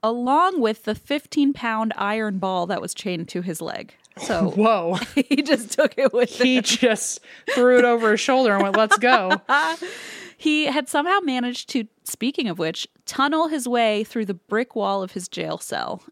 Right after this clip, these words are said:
Speaker 1: and make his
Speaker 2: Wow.
Speaker 1: great escape. So we, our co-, stories are kinda connected, I guess.
Speaker 2: I know. Hey, if they were the same tunnel, uh,
Speaker 1: That
Speaker 2: as
Speaker 1: would
Speaker 2: the
Speaker 1: have
Speaker 2: one
Speaker 1: been
Speaker 2: I talked
Speaker 1: pretty
Speaker 2: about,
Speaker 1: wild.
Speaker 2: that would have been so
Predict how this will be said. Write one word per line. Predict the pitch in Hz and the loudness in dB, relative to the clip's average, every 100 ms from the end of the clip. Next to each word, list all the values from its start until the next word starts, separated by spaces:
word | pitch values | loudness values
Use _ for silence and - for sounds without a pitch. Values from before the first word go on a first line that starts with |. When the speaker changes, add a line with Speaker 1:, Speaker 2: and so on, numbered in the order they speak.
| - | -10
Speaker 1:
and | 175 175 | -6 -4
make | 160 - | -6 -2
his | 170 | -2
Speaker 2:
Wow. | 190 | -2
Speaker 1:
great | 165 - | -4 -8
escape. | - - - - - | -8 -10 -10 -12 -12
So | - 196 175 - | -8 -6 -6 -6
we, | 214 339 - | -4 -4 -4
our | 285 | -6
co-, | - 339 - _ | -4 -6 -6 _
stories | - 381 440 | -8 -4 -2
are | 269 | -4
kinda | - 202 233 | -4 -4 -4
connected, | - - 190 - - | -8 -12 -10 -8 -8
I | |
guess. | - - 139 - _ _ - - - - | -6 -8 -10 -16 _ _ -20 -20 -14 -4
Speaker 2:
I | 196 | 0
know. | 285 | 0
Hey, | - 220 269 185 | -2 0 0 0
if | 190 | -2
they | 233 247 | 0 0
were | 247 | 0
the | 220 | -4
same | - 233 214 | -2 -2 -2
tunnel, | - 240 170 160 170 | -2 -2 -2 -4 -6
uh, | 202 175 165 | -4 -2 -2
Speaker 1:
That | 165 | 0
Speaker 2:
as | 220 | 0
Speaker 1:
would | |
Speaker 2:
the | 202 | 0
Speaker 1:
have | |
Speaker 2:
one | 185 | 0
Speaker 1:
been | |
Speaker 2:
I | 185 220 | 0 0
talked | |
Speaker 1:
pretty | 190 165 | -2 0
Speaker 2:
about, | 175 | -2
Speaker 1:
wild. | 165 - - - - | -4 -8 -10 -12 -6
Speaker 2:
that | 190 | -4
would | |
have | 226 | -2
been | 240 | -2
so | 202 - 196 185 180 170 165 | -2 -4 -2 0 0 -2 -4